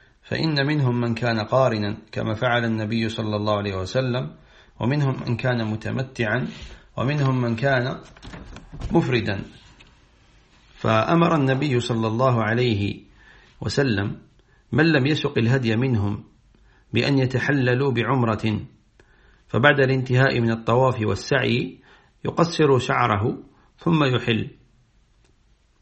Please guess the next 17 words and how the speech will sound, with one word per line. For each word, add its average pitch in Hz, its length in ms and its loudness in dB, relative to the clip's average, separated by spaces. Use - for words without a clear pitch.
وجاء 131 340 4
في - 180 -2
أحاديث 127 360 2
أخرى 120 500 -2
أنه 127 440 2
أمرهم 123 540 2
صلى 110 180 -2
الله 107 140 -2
عليه 135 100 2
وسلم 120 200 0
بهذا 117 360 2
بعد 123 220 2
الطواف 127 440 2
والسعي، 90 520 -2
يعني، 104 180 0
في 127 160 0
أحاديث 120 520 0